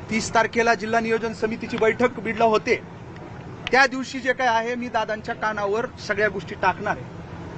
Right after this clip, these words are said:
की हा मराठवाड्यामध्ये कशा पद्धतीनं हा जो विषय आहे,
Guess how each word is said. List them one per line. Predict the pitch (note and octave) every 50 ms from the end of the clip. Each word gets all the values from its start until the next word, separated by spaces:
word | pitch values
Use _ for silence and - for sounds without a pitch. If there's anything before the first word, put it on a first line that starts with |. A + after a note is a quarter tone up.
| - - -
की | B3 C4+ B3+
हा | A3+ B3 C4+ D4
मराठवाड्यामध्ये | C#4+ B3 A#3 A3+ A#3 B3 C4+ C4 C4 B3+ B3+ B3+ C4 C4+ C4+ C4 C4 B3+ - C4 C4 C4+ C#4 C4 - -
कशा | B3 - - D4+
पद्धतीनं | D4 - - - G#3+ - D4+ D4 D4 D4 C#4 - D#3 - - - - - - - - - - - - - - - - - - - - - - - - - - - - -
हा | G#3 A#3+ C#4
जो | A3+ C#4+ C#4+
विषय | A#3+ B3+ - - C4 B3+
आहे, | A3+